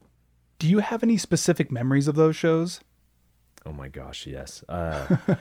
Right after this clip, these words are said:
Speaker 1: <laughs>
Speaker 2: the second show we did, this kid walked in, and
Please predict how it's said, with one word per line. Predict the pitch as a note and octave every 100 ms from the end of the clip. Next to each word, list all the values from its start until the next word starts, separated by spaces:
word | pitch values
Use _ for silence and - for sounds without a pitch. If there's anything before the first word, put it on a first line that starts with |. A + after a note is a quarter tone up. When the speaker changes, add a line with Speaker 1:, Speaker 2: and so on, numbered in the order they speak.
| G3+ - _
Speaker 1:
<laughs> | A#2+
Speaker 2:
the | A#2
second | A2+ A#2+ G#2+ D3+ A2
show | - B2+
we | C#3 C#3+
did, | C#3 D3 D3+ D#3 _ _ _ - - - -
this | E2 A#2 A2+ -
kid | - A2 B2 C3+ - - _ -
walked | F2 F2+ G#2+ - -
in, | F2+ F#2 A2+ A#2 _ _ _ _ _ _
and | - G2 F#2 D#2+